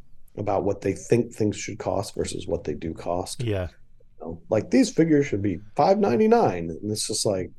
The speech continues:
Speaker 1: man, like, go walk down the aisles. Like, you can't even get, you know, a, uh,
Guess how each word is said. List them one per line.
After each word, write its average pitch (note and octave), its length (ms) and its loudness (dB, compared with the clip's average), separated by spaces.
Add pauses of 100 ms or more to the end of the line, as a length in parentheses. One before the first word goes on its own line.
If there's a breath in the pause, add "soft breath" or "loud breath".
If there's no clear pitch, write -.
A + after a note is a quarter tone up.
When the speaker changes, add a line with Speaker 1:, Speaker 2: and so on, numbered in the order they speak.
Speaker 1:
man, G#2 520 -2 (600)
like, G#2+ 200 0 (580)
go C3 140 8
walk B2 240 8
down G#2+ 200 4
the F#2+ 100 0
aisles. D#2+ 360 -2
Like, E2+ 260 -2
you A2 160 -6
can't B2 200 4
even G2+ 300 0
get, F#2 360 0 (140)
you G2+ 160 -2
know, D#2+ 400 -4
a, E2 440 -4
uh, - 300 -8